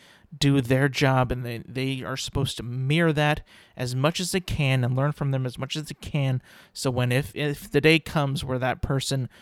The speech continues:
either retires or gets traded, that that person can step up and be the starting quarterback of that N F L team. And there's a couple teams that, in my opinion,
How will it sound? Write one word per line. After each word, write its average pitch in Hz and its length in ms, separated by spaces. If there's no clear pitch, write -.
either 127 180
retires 139 680
or 120 60
gets 139 180
traded, 131 540
that 104 100
that 147 160
person 143 300
can - 140
step - 360
up 131 140
and 120 120
be 123 120
the - 100
starting 160 500
quarterback 139 640
of 120 140
that 123 140
N 123 140
F 123 140
L 131 100
team. 113 300
And 117 380
there's - 200
a 143 40
couple 185 220
teams 151 320
that, 175 100
in 127 140
my 135 140
opinion, 180 500